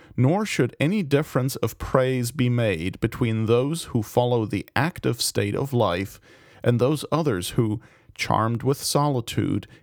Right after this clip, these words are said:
give themselves to prayer and bodily mortification,"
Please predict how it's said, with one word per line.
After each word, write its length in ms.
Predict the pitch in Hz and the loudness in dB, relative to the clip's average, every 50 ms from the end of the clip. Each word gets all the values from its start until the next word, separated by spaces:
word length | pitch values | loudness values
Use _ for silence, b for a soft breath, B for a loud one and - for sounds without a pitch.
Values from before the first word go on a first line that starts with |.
| B B 120 | B B 0
give 240 | 120 131 139 - | 2 2 2 2
themselves 680 | - 143 147 147 - - - 123 107 107 107 110 120 - | 0 0 0 0 0 0 0 2 2 2 0 -2 -4 -6
to 140 | - - - | -8 -8 -10
prayer 640 | - - - - - 123 120 120 120 117 117 117 120 b b b b | -10 -12 -8 -2 0 2 2 2 2 0 0 -2 -4 b b b b
and 280 | - - 87 85 - - | -4 -2 -2 -2 -2 0
bodily 640 | 110 107 113 120 120 120 113 113 107 110 107 - - - | 2 2 2 2 0 0 0 0 0 0 -2 -4 -6 -2
mortification," 1200 | - 117 120 113 110 110 104 101 - - 101 - - - 107 101 101 - - 87 71 - - | 0 2 2 2 2 2 0 -2 -4 -4 -8 -4 0 0 0 0 0 -4 -4 -4 -6 -6 -10